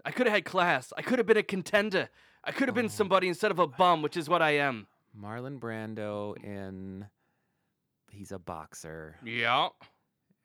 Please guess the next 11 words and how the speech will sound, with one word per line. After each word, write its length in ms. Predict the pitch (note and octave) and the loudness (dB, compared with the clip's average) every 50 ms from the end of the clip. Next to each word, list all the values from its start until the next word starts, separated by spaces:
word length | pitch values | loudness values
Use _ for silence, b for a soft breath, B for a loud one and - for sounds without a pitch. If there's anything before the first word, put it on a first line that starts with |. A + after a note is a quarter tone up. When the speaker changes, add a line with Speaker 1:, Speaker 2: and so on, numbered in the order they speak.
| - | -18
Speaker 2:
And 1000 | F#2+ F#2+ F2+ F2+ F2+ F2 E2+ E2+ F2 F2 E2+ E2 E2 E2+ E2 D#2+ E2 E2 D#2+ - F2 F2 _ _ | -14 -14 -12 -12 -12 -12 -12 -12 -12 -12 -12 -12 -12 -14 -14 -14 -16 -18 -18 -20 -20 -20 _ _
he 80 | - F2+ | -16 -10
Speaker 1:
Come 120 | - B2+ | -6 -2
on, 200 | B2+ A#2+ A2 G2+ | -2 -2 -2 -2
Dana. 180 | F#2 G#2 G2+ G2+ | -2 -4 -4 -4
Speaker 2:
Streetcar 380 | G2+ G2 D#3 D3+ - D3+ C#3+ | -2 -4 -4 -4 -2 -2 -2
Named 160 | C#3 C3+ C3 A#2 | -2 -2 -4 -6
Desire. 480 | A#2 A2 G#2+ E2 D2+ D2 - - - _ _ - | -6 -4 -4 -6 -6 -8 -14 -18 -20 _ _ -8
Speaker 1:
Oh, 360 | - E4 E4+ D#4+ D4 C4 A#3 | -4 -2 0 0 0 0 -2
no. 680 | A#3 A#3+ D4 C#4+ C#4 C4 A#3+ A3+ A3 G3+ F#3+ F#3+ F#3+ F3 | 2 6 6 6 6 6 4 2 0 -2 -4 -6 -8 -8
Speaker 2:
Shit. 100 | E3 D#3+ | -10 -12